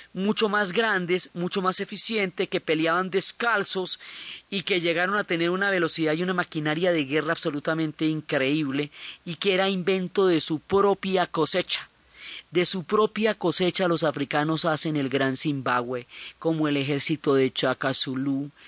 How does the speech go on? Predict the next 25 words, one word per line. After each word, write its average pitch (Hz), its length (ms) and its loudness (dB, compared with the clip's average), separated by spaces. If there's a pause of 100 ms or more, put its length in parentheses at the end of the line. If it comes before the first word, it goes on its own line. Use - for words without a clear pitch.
(300)
como 170 300 2
las 151 240 0
bibliotecas 151 1000 -2
y 175 160 -4
toda 156 400 2
la, 143 280 0 (420)
eh, 165 360 0
los 165 220 -2
grandes 165 500 0
manuscritos 160 920 0
y 165 80 0
las 147 220 0
grandes 156 500 0
universidades 143 880 0
de 147 140 2
Timbuktu, 156 840 -2 (560)
como 170 340 2
van 165 200 2
a 170 120 0
ser 175 300 0 (400)
todas 185 400 4
estas 175 380 0
historias 147 800 -2 (380)
que 170 180 0
generaron 165 760 2